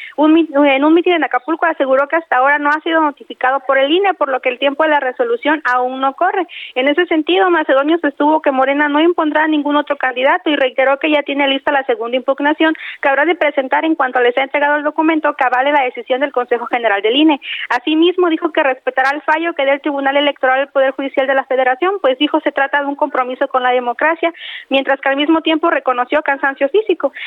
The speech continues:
El senador con licencia también adelantó que desde la Cámara de Diputados se promoverá un juicio político contra el consejero presidente del Instituto Nacional Electoral, Lorenzo Córdoba, ya que el morenista acusó a Córdoba Vianelo y al consejero electoral Ciro Murayama de no garantizar la equidad en el proceso electoral en curso, pues justificó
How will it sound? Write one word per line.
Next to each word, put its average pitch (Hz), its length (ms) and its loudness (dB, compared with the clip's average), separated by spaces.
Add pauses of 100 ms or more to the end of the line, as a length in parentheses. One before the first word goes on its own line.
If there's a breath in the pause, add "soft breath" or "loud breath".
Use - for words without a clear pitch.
(120)
El 277 120 -2
senador 285 340 0
con 359 160 0
licencia 330 380 2
también 285 300 0
adelantó 302 440 2
que 339 100 0
desde 285 220 2
la 240 120 0
Cámara 294 340 0
de 277 60 2
Diputados 285 580 -2
se 285 80 0
promoverá 262 440 2
un 311 60 0
juicio 330 300 0
político 311 480 0
contra 262 300 -2
el 254 40 -4
consejero 269 440 0
presidente 277 520 -2
del 294 140 2
Instituto 262 400 -2
Nacional 247 360 0
Electoral, 277 480 0
Lorenzo 269 360 2
Córdoba, 349 440 0 (320 loud breath)
ya 302 120 -2
que 339 80 -4
el 330 60 2
morenista 349 580 4
acusó 277 280 -4
a 294 60 2
Córdoba 320 380 2
Vianelo 330 340 2
y 311 60 2
al 269 100 0
consejero 262 400 -2
electoral 277 480 0
Ciro 285 180 -2
Murayama 302 540 0 (240 loud breath)
de 285 140 0
no 311 140 0
garantizar 330 520 -2
la 330 100 0
equidad 277 300 -2
en 294 100 -6
el 294 100 -4
proceso 254 340 -6
electoral 247 420 0
en 240 100 -6
curso, 392 380 0
pues 285 160 0
justificó 294 380 -2